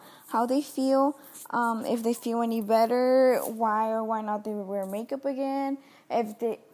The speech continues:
if they learn anything from this experience, as such things as. I would like to thank Pepe, Andrew, and Rudy for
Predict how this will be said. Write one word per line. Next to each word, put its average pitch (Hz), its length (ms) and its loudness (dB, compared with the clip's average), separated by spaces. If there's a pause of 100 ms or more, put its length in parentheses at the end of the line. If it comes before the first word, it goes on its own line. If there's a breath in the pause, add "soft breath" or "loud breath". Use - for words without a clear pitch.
if 226 140 -4
they 214 120 -2
learn 220 200 -6
anything 226 340 -6
from 226 180 -8
this 226 140 -6
experience, 269 1080 -2
as 226 240 0
such 240 320 -6
things 226 300 -8
as. 220 140 -2 (720 loud breath)
I 311 100 10
would 403 200 6
like 370 200 6
to 370 140 4
thank 320 280 2 (120)
Pepe, 262 340 6 (460)
Andrew, 269 420 0
and 277 300 -2
Rudy 269 460 -2 (120)
for 254 400 4